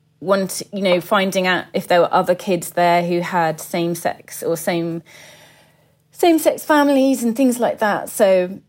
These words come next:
it's been, it's been a, a learning curve for us both, and I felt very,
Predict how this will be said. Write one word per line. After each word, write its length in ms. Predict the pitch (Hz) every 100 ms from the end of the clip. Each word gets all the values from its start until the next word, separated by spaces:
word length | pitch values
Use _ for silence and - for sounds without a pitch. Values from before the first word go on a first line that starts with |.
| _
it's 220 | - - -
been, 560 | 277 247 220 214 - _ _ _
it's 180 | 190 185
been 260 | - 254 226
a, 80 | 214
a 300 | 202 - 202
learning 380 | 214 202 196
curve 320 | 190 202 190 185
for 120 | 180
us 160 | 175
both, 400 | - 214 190 180
and 100 | 170
I 120 | 165 165
felt 420 | - 160 151 -
very, 540 | 165 170 165 160 160